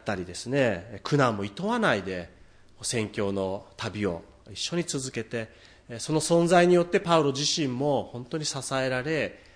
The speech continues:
励まされていった。まあ、そういうことがいろんな聖書を読むときに、こう、垣間見えてきますね。で、今日このパウロから、まあ、その手紙を受け取っているテモテですけども、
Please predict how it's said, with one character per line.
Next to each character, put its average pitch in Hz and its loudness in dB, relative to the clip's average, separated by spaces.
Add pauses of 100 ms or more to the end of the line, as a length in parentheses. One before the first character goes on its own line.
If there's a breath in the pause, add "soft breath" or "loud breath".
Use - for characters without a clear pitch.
励 110 -2
ま 117 0
さ 151 0
れ 139 2
て - -6
い - -6
っ - -8
た。 90 -10 (400 soft breath)
ま 113 -6
あ、 - -8
そ - -4
う 139 0
い - -2
う 139 -14
こ 156 -8
と 190 0
が 165 4
い 120 0
ろ 123 -2
ん 127 -2
な 131 2
聖 135 -2
書 127 -4
を 113 -2
読 123 0
む 127 -4
と 110 -8
き 95 -12
に、 123 -4 (220 soft breath)
こ 85 -10
う、 - -20
垣 117 -2
間 113 0
見 123 0
え 110 -2
て - -14
き - -18
ま - -20
す - -18
ね。 139 -14 (1600 loud breath)
で、 151 0
今 208 12
日 - -8
こ 143 2
の 123 2
パ 156 8
ウ 151 8
ロ 131 4
か - 6
ら、 135 8
ま 113 -2
あ、 101 -10
そ - -12
の 101 -4 (160)
手 123 -2
紙 113 2
を 107 2
受 120 -2
け 135 -6
取 131 0
っ - -18
て 120 -2
い 110 0
る 104 -6
テ 160 2
モ 127 0
テ 95 -10
で 87 -16
す - -16
け 98 -16
ど 95 -12
も、 131 -2